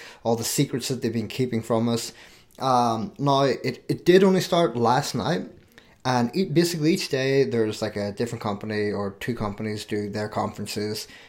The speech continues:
Um, like, tonight's, uh, Microsoft and Bethesda, I think, and then s-, Nintendo and Sony tomorrow or whatever. But last night was E A.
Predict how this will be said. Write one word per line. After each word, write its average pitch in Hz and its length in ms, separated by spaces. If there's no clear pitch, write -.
Um, 104 680
like, - 320
tonight's, 123 420
uh, 107 280
Microsoft 120 760
and 101 140
Bethesda, 135 640
I - 20
think, 143 300
and 104 100
then 101 160
s-, - 140
Nintendo 117 480
and 107 100
Sony 110 300
tomorrow 101 320
or 101 40
whatever. 101 280
But 123 160
last 190 280
night 135 220
was 113 420
E 226 160
A. 127 240